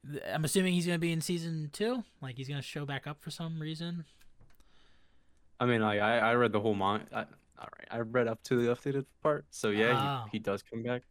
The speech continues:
Speaker 2: Uh,
Speaker 1: Okay.
Speaker 2: he's a, he's a fucking awesome in the future.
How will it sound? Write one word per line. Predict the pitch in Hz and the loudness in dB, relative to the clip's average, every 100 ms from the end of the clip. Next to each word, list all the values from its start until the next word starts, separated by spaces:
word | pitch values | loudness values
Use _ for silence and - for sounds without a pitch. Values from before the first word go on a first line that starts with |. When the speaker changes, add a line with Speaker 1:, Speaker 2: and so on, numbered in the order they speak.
| - - | -12 0
Speaker 2:
Uh, | 104 98 - | 2 2 0
Speaker 1:
Okay. | 110 - _ _ _ | -6 -16 _ _ _
Speaker 2:
he's | - 139 - | -2 0 0
a, | - - - _ | -2 -4 -10 _
he's | 147 | -14
a | - _ _ _ - | -14 _ _ _ 0
fucking | 120 107 98 | 2 2 2
awesome | 101 101 95 92 - | 0 0 -6 -10 -8
in | 101 | -6
the | 95 | -6
future. | - 98 98 | -6 -8 -10